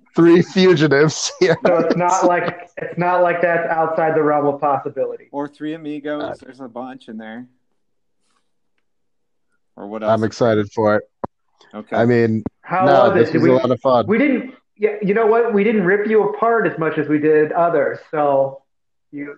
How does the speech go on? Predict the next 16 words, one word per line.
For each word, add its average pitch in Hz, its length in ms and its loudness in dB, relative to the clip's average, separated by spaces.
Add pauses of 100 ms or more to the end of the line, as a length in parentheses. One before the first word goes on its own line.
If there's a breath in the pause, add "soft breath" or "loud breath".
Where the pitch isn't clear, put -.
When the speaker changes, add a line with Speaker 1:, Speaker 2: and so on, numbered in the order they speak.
(120)
Speaker 1:
I 113 160 -2
Speaker 2:
got 120 80 4
off 151 60 0
Speaker 1:
appreciate 110 400 2
Speaker 2:
easy 107 100 2
Speaker 1:
it. - 120 -20
Speaker 2:
here. 113 260 -16 (360)
Speaker 3:
He 131 100 -10
got 143 220 0
the 143 100 -8
Speaker 1:
I 127 140 0
feel 156 180 4
Speaker 3:
brotherly 147 140 4
Speaker 1:
like 135 140 0
I 131 60 4
Speaker 3:
respect 120 460 -4